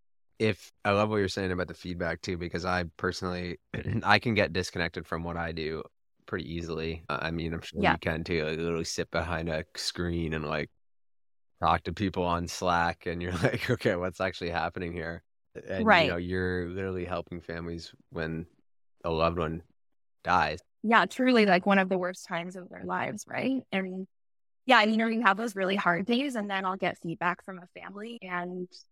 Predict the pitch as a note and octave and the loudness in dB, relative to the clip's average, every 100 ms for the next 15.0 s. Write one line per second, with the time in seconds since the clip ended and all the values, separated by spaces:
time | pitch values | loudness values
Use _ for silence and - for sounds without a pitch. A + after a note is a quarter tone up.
0 | _ _ _ _ _ _ _ _ - G3 | _ _ _ _ _ _ _ _ -10 -2
1 | G#3 A#3 G#3+ - - G#3 G3 - G#3+ G#3 | 2 4 4 4 2 8 8 8 4 4
2 | F#3 D#3+ F3 - - - D3 F#3 - A#2+ | 6 6 4 0 -2 -2 2 0 0 -4
3 | - - G3 F#3+ F3+ F3+ - _ _ _ | -4 -6 -4 0 0 0 -10 _ _ _
4 | _ _ F#3+ F#3 F3+ F3+ G3 F3+ E3+ - | _ _ -6 -2 -2 -2 -2 2 2 0
5 | _ G3 G3+ F3 D#3 G#3 G3+ A#3+ A#3+ B3+ | _ 4 4 4 -2 4 4 4 -2 0
6 | C#4 C4 F#3 E3 D#3+ - F3+ F3 - E3+ | 2 4 2 0 -8 -4 0 0 0 -4
7 | E3+ F3+ D3+ - F#3 - - F#3 - A#2+ | -4 -4 -8 -8 -10 -10 -8 -8 -6 -4
8 | B2+ A#2+ - - - D3 C#3 - G#2+ A2+ | -4 -6 -10 -12 -8 -6 -6 -6 -10 -10
9 | - - F3 E3 F3+ F3 - - A3 B3 | -8 4 4 4 0 -6 -2 0 0 8
10 | D4+ F#3+ E3+ G#3 G#3 A#3 - A#3+ G3+ A3 | 8 8 4 -2 -2 -4 -2 4 4 4
11 | B3+ B3+ A3 A3 A3 A3 - - _ _ | 2 2 4 6 4 0 -12 -20 _ _
12 | _ - G#3 - A#3+ C4 G3 G#3+ A3+ G#3 | _ -4 -2 2 0 4 2 2 -6 -8
13 | G#3+ G3+ - F#3 F3+ F3+ E3 E3+ D#3 E3+ | -12 -12 -4 -4 -4 -6 -8 -6 -10 -12
14 | _ F3 C#3 - F3 - G2 D#4+ F4+ | _ -16 -14 -14 -16 -10 -4 -4 -4